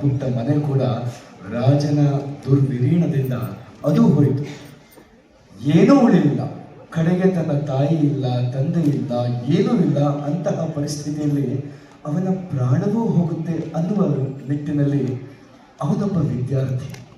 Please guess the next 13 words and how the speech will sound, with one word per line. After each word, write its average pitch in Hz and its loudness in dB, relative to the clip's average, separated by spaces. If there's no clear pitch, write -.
ಪಾಟಲಿಪುತ್ರಕ್ಕೆ 131 2
ಹೋಗ್ಬೇಕಿತ್ತು. 117 -6
ಅವನ 131 2
ಯೋಚನೆ 160 4
ಹೇಗಿತ್ತು 127 0
ಅಂತ - -4
ಹೇಳಿ, - -8
ಟೆಂತ್ 165 0
ವಿದ್ಯಾರ್ಥಿಗಳಿದ್ದೀರಾ, 123 0
ಪಿ 139 2
ಯು 160 8
ಸಿ 156 0
ಇದ್ದೀರಾ 98 -8